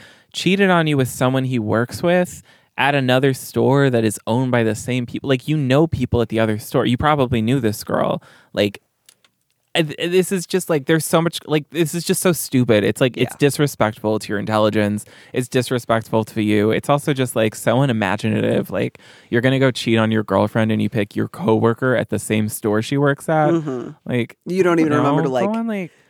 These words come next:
Speaker 2: move
Speaker 1: at
Speaker 2: your
Speaker 1: least go on Grindr or something.
Speaker 2: <laughs> Don't even
Speaker 1: Give it
Speaker 2: remember
Speaker 1: a
Speaker 2: to move
Speaker 1: twist.
Speaker 2: your, like, infidelity photographs, like, on the side of the mantle.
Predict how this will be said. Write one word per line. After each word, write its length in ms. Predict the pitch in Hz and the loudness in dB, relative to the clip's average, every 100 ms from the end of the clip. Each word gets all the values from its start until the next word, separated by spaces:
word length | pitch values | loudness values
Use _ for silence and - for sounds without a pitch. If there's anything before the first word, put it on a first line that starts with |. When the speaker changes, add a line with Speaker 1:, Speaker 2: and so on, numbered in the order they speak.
| - | -12
Speaker 2:
move 500 | 139 151 143 147 143 | -4 0 2 0 0
Speaker 1:
at 80 | 139 | 0
Speaker 2:
your 120 | 135 | 0
Speaker 1:
least 100 | 123 | 0
go 140 | 440 294 | 0 0
on 120 | 359 | 0
Grindr 400 | 156 160 202 151 | 2 2 4 2
or 160 | 320 | 2
something. 800 | 135 135 120 127 117 123 123 127 147 208 | 0 -2 0 -2 0 0 -4 -10 -14 -20
Speaker 2:
<laughs> 200 | - - | -20 -2
Don't 140 | 453 | 0
even 40 | 392 | 2
Speaker 1:
Give 20 | |
it 40 | 370 | 0
Speaker 2:
remember 240 | 175 160 - | 0 2 2
Speaker 1:
a 80 | |
Speaker 2:
to 80 | 135 | 2
move 180 | 139 127 | 2 2
Speaker 1:
twist. 100 | 139 | 0
Speaker 2:
your, 160 | 123 135 | -4 -4
like, 180 | 127 - | -4 -2
infidelity 680 | 147 135 143 127 123 120 123 | -2 0 0 0 0 0 -2
photographs, 800 | - 127 117 120 120 117 - - | 0 2 2 0 0 -2 -4 -2
like, 240 | 120 113 - | 0 -2 -4
on 140 | 131 123 | -4 -2
the 80 | |
side 240 | 120 120 117 | 0 0 0
of 40 | |
the 80 | 110 | -4
mantle. 480 | 113 110 110 120 | -4 -6 -6 -8